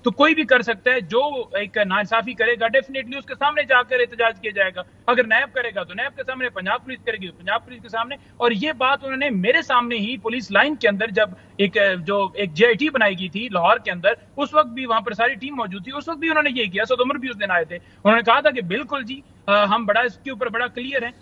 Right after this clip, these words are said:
और खान साहब ने कहा कि जिसने सीसीटीवी footage, देखें सीसीटीवी footage क्यों नहीं लाई जा रही, इसलिए नहीं लाई जा रही ताकि लोगों को हकायक पता ना चले। उन्होंने कहा कि अगर सीसीटीवी footage लाई जाएं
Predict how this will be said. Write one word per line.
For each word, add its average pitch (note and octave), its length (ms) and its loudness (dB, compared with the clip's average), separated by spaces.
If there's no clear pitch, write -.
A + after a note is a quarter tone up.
और A3+ 100 2
खान B3+ 200 2
साहब D4 200 -4
ने C#4 80 -4
कहा C4+ 180 -4
कि C4 100 -12
जिसने D4 380 -4
सीसीटीवी A3+ 420 -2
footage, A3 280 2
देखें A#3 300 0
सीसीटीवी C#4 340 2
footage C4+ 360 6
क्यों D4 120 6
नहीं C#4+ 120 4
लाई F#3 160 4
जा D3+ 160 -2
रही, D3 160 -10
इसलिए C#4+ 240 -2
नहीं B3+ 360 -4
लाई A#3+ 200 6
जा A#3+ 120 2
रही A#3+ 160 -2
ताकि G3 260 -4
लोगों F3 220 -8
को G3 120 -4
हकायक F#3+ 280 -4
पता G#3 180 -6
ना G3+ 120 -4
चले। G3 200 -12
उन्होंने C4+ 260 4
कहा G3+ 300 4
कि A3 120 -8
अगर G#3 240 -4
सीसीटीवी A3+ 400 -10
footage G3 420 -4
लाई E3 220 0
जाएं F3+ 340 0